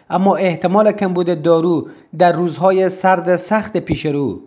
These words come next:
به صورت جدی وجود دارد. در روزهای قبل فعالان غور و شماری از رسانه‌ها از کمبود جدی دارو در این ولایت هشدار داده بودند. موزلی که رئیس صحت عامه این ولایت در حال حاضر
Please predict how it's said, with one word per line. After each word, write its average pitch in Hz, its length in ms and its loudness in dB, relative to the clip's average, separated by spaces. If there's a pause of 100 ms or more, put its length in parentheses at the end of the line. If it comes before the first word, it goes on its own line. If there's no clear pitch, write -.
(100)
به 151 80 0
صورت 170 380 0
جدی 165 460 0
وجود 113 300 -6
دارد. 92 340 -8 (560)
در 175 120 4
روزهای 175 400 2
قبل 185 340 2 (200)
فعالان 175 540 2
غور 185 260 -2
و 190 100 2
شماری 180 320 -2
از 175 160 0
رسانه‌ها 175 600 2 (160)
از 180 280 -2
کمبود 190 380 -2
جدی 180 460 0
دارو 170 280 2
در 190 140 2
این 165 160 -2
ولایت 139 460 2 (140)
هشدار 170 420 0
داده 101 220 -4
بودند. 90 320 -10 (760)
موزلی 165 400 2
که 165 160 2
رئیس 160 260 0
صحت 160 420 0
عامه 180 220 4
این 175 340 0
ولایت 143 400 2
در 143 160 2
حال 151 180 2
حاضر 151 440 2